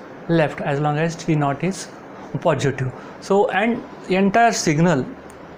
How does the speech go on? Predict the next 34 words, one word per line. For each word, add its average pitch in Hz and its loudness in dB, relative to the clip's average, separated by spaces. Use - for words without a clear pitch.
is 196 0
shifting, 160 0
right? 214 0
Entire 175 2
signal 175 2
is 170 2
not, 156 2
the 156 2
entire 196 2
signal 196 2
is - 0
shifting, 170 -2
not 175 -2
that 160 0
instant 143 0
is 131 -4
shifting. 135 -2
So 185 2
many 190 4
times 165 0
to 185 6
avoid 190 4
all 185 4
that, 160 2
uh, 156 4
what 175 0
we 202 4
do, 175 4
entire 190 4
signal 190 4
is 175 4
denoted 165 2
by 147 0
dot. 143 2